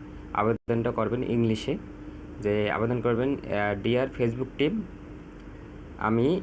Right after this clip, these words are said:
আহ, দীর্ঘদিন ধরে এই Facebook পেজে, আহ, কাজ করে আসতেছি। আমি, আহ, Facebook-এর সকল নিয়ম এবং গাইডলাইন মেনে ভিডিও আপলোড করে থাকি, but এখনও আমি, আহ, কোনো মনিটাইজ,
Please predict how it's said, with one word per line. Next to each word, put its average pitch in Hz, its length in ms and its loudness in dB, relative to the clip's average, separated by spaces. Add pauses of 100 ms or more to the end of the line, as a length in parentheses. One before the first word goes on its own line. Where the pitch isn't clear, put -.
আহ, 104 380 2
দীর্ঘদিন 127 460 4
ধরে 117 300 2 (340)
এই 113 240 4
Facebook 123 340 2
পেজে, 123 300 2 (580)
আহ, 101 380 2
কাজ 120 280 0
করে 123 160 2
আসতেছি। 120 520 0 (320)
আমি, 113 520 2 (460)
আহ, 101 340 2
Facebook-এর 127 460 2 (200)
সকল 131 540 2 (600)
নিয়ম 120 460 4 (200)
এবং 120 200 2
গাইডলাইন 113 460 0 (300)
মেনে 117 440 2
ভিডিও 120 500 2
আপলোড 113 280 0
করে 113 220 2
থাকি, 101 320 -4 (840)
but 117 160 6 (560)
এখনও 127 320 0
আমি, 123 400 2
আহ, 107 380 2
কোনো 110 220 0
মনিটাইজ, 120 720 0